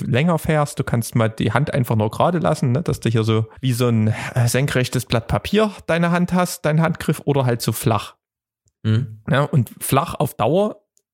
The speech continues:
Speaker 1: ist es anstrengender, das so zu hal-, halten, als wenn du halt einfach nur ganz gemütlich, wenn du deine, wenn du jetzt deine Hände nimmst und willst die ganz normal auf den Tisch ablegen, ne? Dann ist doch, dann legst du die doch nicht mit der flachen Hand hin.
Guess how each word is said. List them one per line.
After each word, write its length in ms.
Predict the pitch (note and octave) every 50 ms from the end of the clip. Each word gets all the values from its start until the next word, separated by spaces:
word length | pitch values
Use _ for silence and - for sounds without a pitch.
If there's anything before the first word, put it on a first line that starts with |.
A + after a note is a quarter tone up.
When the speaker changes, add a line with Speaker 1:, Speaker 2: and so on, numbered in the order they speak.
| _ _
Speaker 1:
ist 160 | - - -
es 80 | - -
anstrengender, 800 | - - D#3 D#3+ - - - - D#3 F3+ G3+ B3 C4 C4+ B3+ - _ _ _ _ _
das 180 | - C3+ B2+ -
so 100 | - C#3
zu 240 | - - A#2+ A#2 -
hal-, 200 | A2+ A#2 A2+ -
halten, 340 | - - B2 C3+ C#3+ - G#3+ C#4+
als 240 | - D3 - -
wenn 100 | - C3 C3+
du 100 | D3 C#3
halt 180 | C3 B2+ - -
einfach 240 | - D3 - F3 D#3
nur 120 | E3 C#3+
ganz 260 | - A#2+ C#3 F3+ -
gemütlich, 440 | - F3+ D3+ D#3+ F3 - A3+ F#3+ E3
wenn 120 | D3 C#3+
du 60 | C3 B2+
deine, 240 | C3+ B2 B2 B2 A#2+ - D3 B2 -
wenn 100 | - B2+
du 100 | D#3 E3
jetzt 200 | F#3+ F3+ - -
deine 200 | C3 C3+ C3 B2+
Hände 260 | B2 A#2 A#2 A2 A2+
nimmst 240 | A2+ A#2 A2+ - -
und 100 | B2 A2+
willst 220 | C3 D3 - -
die 80 | - B2
ganz 220 | - C#3 D#3+ -
normal 200 | - D3+ C#3+ C#3
auf 120 | - - -
den 80 | F3 -
Tisch 180 | - A#2 -
ablegen, 480 | - - - - A2+ A2+ G#2+ - - -
ne? 160 | - D#3+ G3 - - - _ _ - - - - - _ _ _ _ _ _ _ _ _ _ _ _
Dann 140 | - B2+ A2+
ist 220 | - D#3+ - - -
doch, 200 | G3 F#3+ - - - _ _ _ _ _ _ _ _ _ _ _ _ -
dann 140 | - A2+
legst 300 | A2 A2+ C#3+ D3 - -
du 60 | - D3+
die 60 | -
doch 240 | - - D#3+ D3 C3+
nicht 180 | D3 C#3+ -
mit 80 | - -
der 60 | -
flachen 460 | - - - A#2+ B2+ - - A3 D#3 B2+
Hand 340 | C#3 C#3+ D#3+ F#3 - - _
hin. 260 | - E3 E3 C3 G#2+